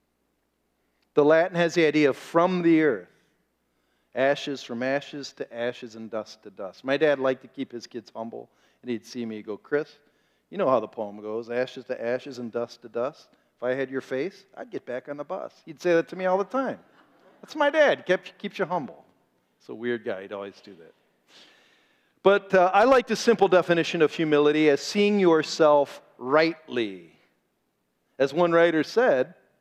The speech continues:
putting of the self in its proper place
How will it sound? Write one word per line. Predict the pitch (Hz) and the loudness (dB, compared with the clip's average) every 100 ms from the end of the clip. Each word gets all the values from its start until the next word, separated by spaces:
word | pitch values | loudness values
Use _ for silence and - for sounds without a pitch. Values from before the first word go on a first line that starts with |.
| _ | _
putting | - 269 247 170 160 196 _ _ _ | 2 4 4 2 0 -6 _ _ _
of | 165 240 285 277 | 4 4 0 -4
the | 277 | -4
self | - - 202 143 147 - _ _ _ _ | -2 2 4 4 2 -2 _ _ _ _
in | 143 | -6
its | 143 - - | -6 -6 -12
proper | - 156 185 240 | -2 0 2 0
place | 233 - 170 135 151 - | -2 0 2 2 -2 -10